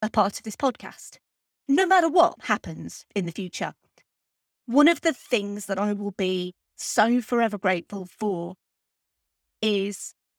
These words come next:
this podcast has immortalized her forever on the internet.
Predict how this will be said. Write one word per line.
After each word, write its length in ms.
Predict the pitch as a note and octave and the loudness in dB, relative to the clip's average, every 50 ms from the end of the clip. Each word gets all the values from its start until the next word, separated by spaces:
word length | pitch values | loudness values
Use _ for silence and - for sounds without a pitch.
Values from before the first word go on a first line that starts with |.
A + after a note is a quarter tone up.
| _ | _
this 160 | - D#4 E4 - | -4 -4 -4 0
podcast 460 | - A4 G#4 - - C#4+ A#3 - - | 0 0 0 0 -4 -6 -6 -4 -4
has 140 | C4+ B3+ - | -4 0 2
immortalized 840 | C#4 C4 B3 B3 B3+ C#4+ C#4 B3+ - - A#3+ G3 F3+ F#3+ G3 - - | 2 4 4 6 6 4 4 2 2 2 2 2 2 2 0 -2 -2
her 140 | G#3+ G#3 A3+ | -2 -2 -2
forever 420 | - G#3+ G#3+ G#3+ G3 E3+ - D3 - _ | 0 2 2 2 2 -2 -6 -8 -8 _
on 180 | - G#3+ G3+ F#3+ | -4 -2 0 0
the 120 | F#3+ G3+ | 2 2
internet. 380 | G#3 G3+ - F3+ D#3+ D#3+ - | 0 0 -2 -6 -8 -8 -8